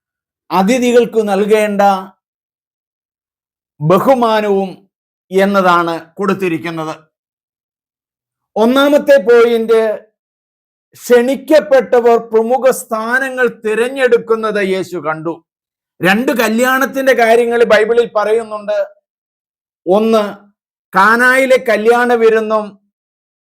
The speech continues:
ഇവിടെ ഉപമയുടെ രൂപത്തിൽ യേശു ഒരു കല്യാണത്തിന്റെ സാഹചര്യത്തെക്കുറിച്ചും പറയുകയാണ്. കാനായിലെ കല്യാണ വിരുന്നില് യേശുവും ശിഷ്യന്മാരും ക്ഷണിക്കപ്പെട്ട കാര്യമാണ് പറയുന്നത്.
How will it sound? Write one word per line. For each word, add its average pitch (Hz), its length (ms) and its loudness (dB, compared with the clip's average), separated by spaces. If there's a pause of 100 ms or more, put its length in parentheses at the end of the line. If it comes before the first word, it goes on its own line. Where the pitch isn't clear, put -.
(140)
ഇവിടെ 214 720 2 (840)
ഉപമയുടെ 277 640 2
രൂപത്തിൽ 214 680 -2 (120)
യേശു 214 480 -2
ഒരു 214 260 2
കല്യാണത്തിന്റെ 226 800 2
സാഹചര്യത്തെക്കുറിച്ചും 214 1300 -4
പറയുകയാണ്. 170 720 -2 (1600)
കാനായിലെ 277 580 4
കല്യാണ 247 420 0
വിരുന്നില് 240 600 -2 (520)
യേശുവും 233 580 2
ശിഷ്യന്മാരും 208 1080 -4 (180)
ക്ഷണിക്കപ്പെട്ട 220 720 0
കാര്യമാണ് 175 640 0
പറയുന്നത്. 160 600 -6